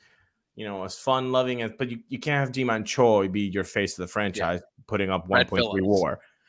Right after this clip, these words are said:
Speaker 1: Like, or Brett Phillips. Like, I, as, I mean, they're cool and everything. You,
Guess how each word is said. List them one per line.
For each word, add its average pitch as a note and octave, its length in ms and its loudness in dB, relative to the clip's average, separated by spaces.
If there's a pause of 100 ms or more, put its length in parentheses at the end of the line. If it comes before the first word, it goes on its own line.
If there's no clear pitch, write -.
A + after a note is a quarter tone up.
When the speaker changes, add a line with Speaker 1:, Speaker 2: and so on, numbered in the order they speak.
(120)
Speaker 1:
Like, A2 240 2
or A#2 100 4
Brett A2 240 2
Phillips. A#2+ 440 4
Like, G#2+ 340 0
I, A#2 100 -2
as, A2 400 -4
I B2 40 -14
mean, A#2 140 -2
they're A2 120 0
cool D#3+ 280 6
and D3 80 6
everything. D3 600 2
You, F#2 180 -16